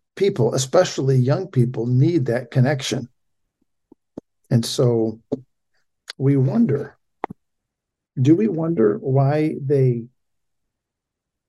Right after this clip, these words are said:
you know, why they are drawn to the after-school art, art club when the, uh, you know, when the teacher pays some attention to them,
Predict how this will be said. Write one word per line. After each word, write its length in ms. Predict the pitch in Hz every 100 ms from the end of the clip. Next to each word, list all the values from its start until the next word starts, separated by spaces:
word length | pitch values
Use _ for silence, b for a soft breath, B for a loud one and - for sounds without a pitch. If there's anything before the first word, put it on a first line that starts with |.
| _ _ _ _ _ _ -
you 80 | 139
know, 120 | 113
why 460 | 113 117 131 139 -
they 140 | 139
are 120 | 120 117
drawn 600 | 117 127 117 127 135 131
to 180 | 143
the 180 | 117 117
after-school 760 | 123 120 131 131 - 139 117 113
art, 280 | 120 123 135 - _ -
art 260 | 123 117 -
club 360 | 143 135 135
when 200 | 127 117
the, 300 | 113 117 117
uh, 160 | 104 113 - _ _ _ _ _ _ _ _ _ -
you 80 | 127
know, 120 | 127
when 160 | 113
the 80 | 110
teacher 320 | - 139 131
pays 280 | - 135 127
some 120 | 127
attention 480 | 107 - 127 117 143
to 100 | 139
them, 320 | 131 143 147